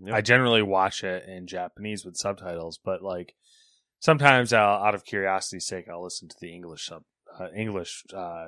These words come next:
Speaker 1: Ah, yes, yes, yes.
Speaker 2: track, and it's
Speaker 1: The same as with me playing Like a Dragon.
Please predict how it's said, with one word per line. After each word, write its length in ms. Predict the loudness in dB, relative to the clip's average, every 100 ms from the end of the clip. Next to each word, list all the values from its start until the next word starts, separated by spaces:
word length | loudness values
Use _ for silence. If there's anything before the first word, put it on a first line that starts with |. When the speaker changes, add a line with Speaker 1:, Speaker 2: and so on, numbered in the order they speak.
| -8
Speaker 1:
Ah, 260 | -8 -8 -12
yes, 240 | -16 -18
yes, 80 | -16
yes. 20 |
Speaker 2:
track, 520 | -6 -4 -4 -8 -20 _ -20
and 80 | -16
it's 480 | -14 -12 -12 -12 -16 _ _ _ _ _
Speaker 1:
The 140 | -16 -8
same 220 | -4 -4
as 120 | -6 -10
with 220 | -12 -12 -12 _ _ -10
me 120 | -8
playing 200 | -6 -6
Like 140 | -6 -6
a 40 |
Dragon. 340 | -4 -4 -6